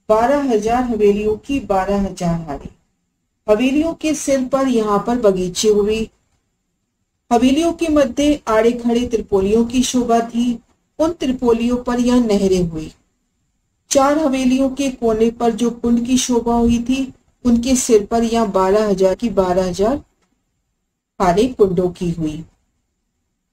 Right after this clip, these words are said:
इन कुंडों पर, उन नहरों पर जो छत आई है, इन पाल के मुताबिक आई है,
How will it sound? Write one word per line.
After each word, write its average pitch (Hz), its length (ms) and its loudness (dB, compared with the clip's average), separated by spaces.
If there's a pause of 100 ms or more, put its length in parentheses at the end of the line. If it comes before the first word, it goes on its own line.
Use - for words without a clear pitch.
(120)
इन 320 160 2
कुंडों 285 480 2
पर, 285 280 2 (600)
उन 294 160 2
नहरों 240 380 2
पर 165 400 -4 (1400)
जो 302 140 4
छत 262 420 -2
आई 254 280 2
है, 262 340 0 (380)
इन 302 180 4
पाल 220 300 2
के 262 180 -2
मुताबिक 185 640 0
आई 160 200 0
है, 165 280 -6